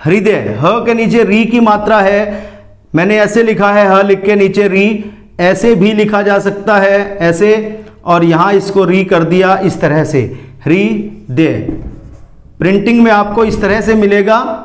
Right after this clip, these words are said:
ये रूप भी बनता है लेकिन इस रूप में आपको ज़्यादातर मिलता है। दोनों ही शुद्ध हैं, र नहीं लगाना। ये शब्द शायद मैं पहले बता चुका हूँ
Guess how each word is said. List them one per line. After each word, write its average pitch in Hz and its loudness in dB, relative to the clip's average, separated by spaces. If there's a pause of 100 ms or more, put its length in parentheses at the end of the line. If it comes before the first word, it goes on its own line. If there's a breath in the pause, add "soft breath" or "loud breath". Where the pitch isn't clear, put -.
(280)
ये 156 2
रूप 240 0
भी 240 2
बनता 233 0
है 240 0
लेकिन 240 2
इस 240 0
रूप 233 0
में 220 2
आपको 220 -2
ज़्यादातर 185 0
मिलता 175 2
है। 131 -4 (480 loud breath)
दोनों 202 2
ही 254 2
शुद्ध 233 0
हैं, 240 -2 (380)
र 202 2
नहीं 202 0
लगाना। 143 0 (840)
ये 170 2
शब्द 220 0
शायद 208 0
मैं 214 0
पहले 202 0
बता 190 0
चुका 196 0
हूँ 190 2